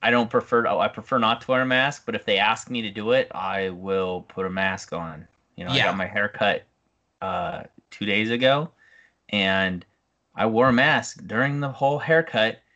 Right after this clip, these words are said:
Speaker 1: which I have a Velcro behind the neck kind of mask,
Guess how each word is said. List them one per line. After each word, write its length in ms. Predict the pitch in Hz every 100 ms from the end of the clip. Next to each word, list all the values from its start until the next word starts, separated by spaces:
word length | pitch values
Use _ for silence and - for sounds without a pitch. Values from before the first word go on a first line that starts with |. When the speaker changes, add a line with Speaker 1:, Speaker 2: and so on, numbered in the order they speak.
| _ _ _ _
Speaker 1:
which 460 | 113 113 104 - -
I 80 | 110
have 180 | 135 120
a 80 |
Velcro 460 | 104 113 123 139 120
behind 460 | 110 - 113 120 110
the 60 |
neck 420 | 98 101 147 - _
kind 300 | - 151 160
of 180 | 160 143
mask, 680 | 147 151 170 202 - -